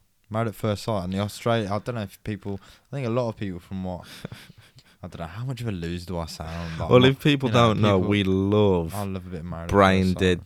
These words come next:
Speaker 2: T V. If there's Brain Dead T V going,
Speaker 1: Brain Dead reality T V is
Speaker 2: trust
Speaker 1: all me.
Speaker 2: me,
Speaker 1: Bring back
Speaker 2: we're
Speaker 1: Big
Speaker 2: all
Speaker 1: Brother.
Speaker 2: over it.
Speaker 1: Bring, bring back Big Brother. That's like a tongue twister.
Speaker 2: Nice.
Speaker 1: But yeah, I know. Yeah, just <laughs> think,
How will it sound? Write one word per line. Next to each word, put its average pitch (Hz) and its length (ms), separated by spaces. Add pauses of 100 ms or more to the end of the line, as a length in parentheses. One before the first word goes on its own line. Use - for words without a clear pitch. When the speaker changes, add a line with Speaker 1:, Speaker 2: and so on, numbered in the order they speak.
Speaker 2:
T 90 200
V. 87 240
If 95 160
there's 110 160
Brain 120 360
Dead 110 200
T 107 220
V 95 240
going, 92 340
Speaker 1:
Brain 98 160
Dead 90 180
reality 87 380
T - 160
V 87 200
is 82 40
Speaker 2:
trust 87 500
Speaker 1:
all 92 60
me. 90 60
Speaker 2:
me, 80 260 (260)
Speaker 1:
Bring 95 240
back 101 80
Speaker 2:
we're 101 200
Speaker 1:
Big 95 80
Speaker 2:
all 92 100
Speaker 1:
Brother. 90 260
Speaker 2:
over 85 260
it. 73 140 (460)
Speaker 1:
Bring, 98 320 (180)
bring 110 380 (320)
back 78 400 (280)
Big 85 320
Brother. 80 280
That's 104 180
like 92 160
a - 40
tongue 95 260
twister. - 440 (460)
Speaker 2:
Nice. 85 300
Speaker 1:
But - 140
yeah, 87 240 (420)
I 95 40
know. 82 160
Yeah, 76 180
just 78 180
<laughs> - 0
think, 92 160